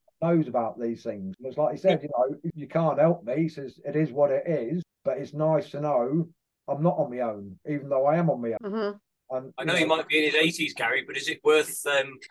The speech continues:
Speaker 3: seeing if you could get him trained up for the crisis line, even if it was, like, as a part-time thing or an as of when?
Speaker 1: Well, it's, it, again,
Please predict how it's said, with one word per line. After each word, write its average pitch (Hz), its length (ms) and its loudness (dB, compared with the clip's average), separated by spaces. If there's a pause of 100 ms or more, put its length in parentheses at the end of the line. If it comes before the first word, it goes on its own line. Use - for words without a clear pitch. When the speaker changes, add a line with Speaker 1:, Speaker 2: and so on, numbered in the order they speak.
(140)
Speaker 3:
seeing 151 280 0
if 156 100 -12
you 160 60 -12
could - 120 -18
get - 140 2
him 160 160 -2
trained 160 360 2
up 160 160 2
for - 80 -14 (100)
the 143 200 4 (200)
crisis 165 460 0
line, 117 260 -4 (260)
even 147 180 -2
if 143 120 -4
it 151 80 -6
was, - 100 -10
like, 139 160 0
as 131 100 -8
a 131 80 -8 (120)
part-time 156 560 4
thing 117 200 -6
or 120 100 -4
an 131 80 2
as 131 180 -2
of - 100 -10
when? 143 240 0 (380)
Speaker 1:
Well, 165 280 2
it's, 123 300 -8 (140)
it, 151 180 -4 (160)
again, 165 480 4